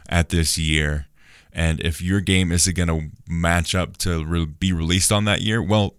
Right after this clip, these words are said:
too bad. Your game's getting canceled, and if, <laughs> and if you can't really step it up, we're gonna cancel your studio too." Like, that is, that's the reality of E A. Like, that's been it for, for, for a few years. And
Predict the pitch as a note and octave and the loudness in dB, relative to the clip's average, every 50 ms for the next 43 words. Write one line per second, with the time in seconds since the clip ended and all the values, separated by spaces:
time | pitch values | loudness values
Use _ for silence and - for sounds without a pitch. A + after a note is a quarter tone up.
0 | _ - - - A#2+ G2+ A2 G#2 F2+ E2 D2 - D2 F2+ F#2 F#2 G#2+ G#2 G2+ F2+ | _ -6 -4 -2 0 2 4 4 4 4 2 0 -2 -2 0 2 2 2 2 0
1 | E2+ G2+ F2 F2 E2 D#2+ F#2 E2 D#2 E2 E2 - C#2+ D#2 D#2 D2+ D#2 D#2+ E2 D#2+ | 0 0 0 0 -2 -2 -2 -2 -2 -2 -2 -4 -6 -6 -6 -4 -4 -4 -4 -2
2 | C2+ D2+ E2 D#2 - - - - - C#2+ D#2+ E2+ - - - - - - - _ | -2 -4 -4 -6 -8 -14 -18 -18 -12 -8 -6 -6 -6 -6 -8 -12 -18 -20 -20 _
3 | _ _ - - - - - - - - - - - - B2 F#2 - - E2+ F2+ | _ _ -20 -20 -20 -18 -14 -12 -10 -10 -10 -12 -14 -16 -16 -14 -6 0 2 2
4 | F2 E2+ G2 - - A2+ G#2+ G2+ G2 G2+ G2+ G2 F#2+ F#2 - - G#2+ F#2+ - G2 | 2 2 2 2 4 4 4 4 2 2 2 2 2 2 4 2 2 2 2 2
5 | G2+ G2 E2 E2 F#2 E2+ F2 E2+ E2+ - G2 F2+ E2+ E2 E2 D#2+ D2+ D2+ - - | 2 2 2 2 2 2 2 2 2 2 2 2 2 0 0 -2 0 0 0 0
6 | - F2+ E2 D#2 D2+ - - - - - D2+ A1 - F#2 F2+ - _ _ _ _ | 2 2 2 2 0 -2 -4 -6 -6 -6 -4 -6 -8 -10 -14 -16 _ _ _ _
7 | _ _ _ _ _ _ _ - - F#2 F#2+ F2+ E2 D#2+ - - - D#2+ F#2+ G#2 | _ _ _ _ _ _ _ -6 -2 -2 0 0 -2 -4 -8 -6 -2 2 2 2
8 | A2+ - - D#2+ G2+ F#2 D#2+ D2+ - - - - _ _ _ _ _ _ _ _ | 2 2 0 0 0 0 0 0 -2 -4 -8 -12 _ _ _ _ _ _ _ _
9 | _ _ - - A1+ E2+ F2 F#2 G#2 G#2 - - - - G2 F2+ E2 E2+ E2+ E2+ | _ _ -20 -10 -4 -2 2 2 2 2 0 -2 -4 -2 -2 0 0 0 2 2
10 | E2+ E2+ E2+ E2+ E2 E2 D#2 D#2 D2+ D#2 D#2+ - - _ _ _ _ _ - - | 2 2 2 2 2 0 0 -2 -4 -4 -6 -8 -12 _ _ _ _ _ -20 -20
11 | - - - E2+ E2+ E2+ D#2+ - A1 D#2 D#2+ D2+ - - - - - - _ - | -14 -6 -2 -2 0 0 -2 -4 -4 -4 -4 -4 -4 -6 -6 -8 -12 -12 _ -10
12 | C2+ E2+ E2+ - G2 G2 - - - A2 G#2 G2 F#2+ D#2+ - - - - - G2+ | -10 -6 0 2 2 2 2 2 2 2 2 2 2 0 -2 -6 -10 -8 -4 -4
13 | F#2 E2+ E2 D#2+ - - - F2 E2+ E2 - - - - - - F#2+ F2 E2 - | -2 -2 -4 -4 -6 -8 -6 -6 -6 -6 -8 -12 -14 -14 -10 -6 -4 -4 -4 -4
14 | - F#2+ F#2 F2+ F2 D#2 D2+ C#2 C2 A#1+ - - - - - E2 | -2 -2 -2 0 0 -2 -2 -4 -4 -6 -8 -10 -10 -10 -10 -12